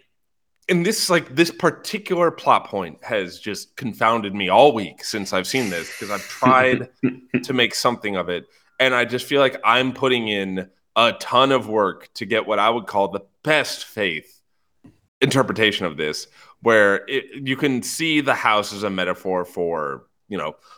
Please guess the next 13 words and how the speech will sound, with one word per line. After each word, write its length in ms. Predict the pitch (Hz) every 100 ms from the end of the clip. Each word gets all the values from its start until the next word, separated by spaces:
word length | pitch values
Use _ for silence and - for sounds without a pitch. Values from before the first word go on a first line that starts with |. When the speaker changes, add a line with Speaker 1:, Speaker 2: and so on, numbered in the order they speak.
| _ -
Speaker 1:
upper 200 | 143 120
middle 200 | 110 104
class 420 | 104 90 90 -
to 100 | 92
upper 200 | 90 92
class 360 | - 82 80 -
white, 300 | 85 87 - 95
or 200 | 85 78
white 280 | 98 101
French 240 | - 95 90
culture 480 | 87 78 80 78 - _ _ _
altogether. 680 | - 87 - 95 139 101 90 - _ _ -
And 400 | 110 101 95